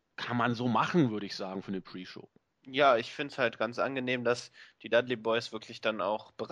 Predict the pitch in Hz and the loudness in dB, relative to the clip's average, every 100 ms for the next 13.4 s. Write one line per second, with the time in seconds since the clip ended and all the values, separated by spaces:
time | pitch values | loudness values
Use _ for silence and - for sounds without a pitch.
0 | 160 139 - 131 127 - - - - _ | 2 2 0 -2 -4 -14 -20 -20 -20 _
1 | 117 - 120 113 113 110 113 117 123 123 | -12 -2 0 0 -2 -2 0 2 2 0
2 | 120 117 120 113 104 92 110 - 107 - | 0 0 0 -6 -4 -4 -4 -4 -8 -6
3 | 113 107 104 92 104 80 107 - 110 - | -4 -2 -2 -6 -8 -6 -8 -6 -8 -2
4 | 104 117 117 - 117 - 139 139 - - | -2 -2 -4 0 0 2 0 0 -12 -20
5 | - - - - 120 117 - 127 123 120 | -20 -20 -8 -2 -2 -2 0 2 2 0
6 | 123 - 170 143 156 151 139 143 - 139 | -4 0 2 4 4 2 0 0 0 -8
7 | 139 90 127 131 123 - 107 120 110 87 | 0 4 4 4 0 -2 -2 0 0 -2
8 | 113 127 123 143 131 - 117 117 113 117 | -4 -4 -2 2 2 4 -2 -2 -8 -6
9 | 107 92 110 104 - - 127 117 - - | -6 -6 -8 -12 -16 -20 -18 -18 -18 -12
10 | - 127 127 117 _ - - - _ _ | -6 -6 -6 -12 _ -20 -20 -20 _ _
11 | - 127 117 127 - 151 151 - 143 131 | -12 -6 2 2 4 0 0 4 4 6
12 | 120 113 117 - 120 123 - 127 131 104 | 2 -2 -4 -4 0 0 0 -8 -4 -4
13 | 123 - 120 | -4 -4 -4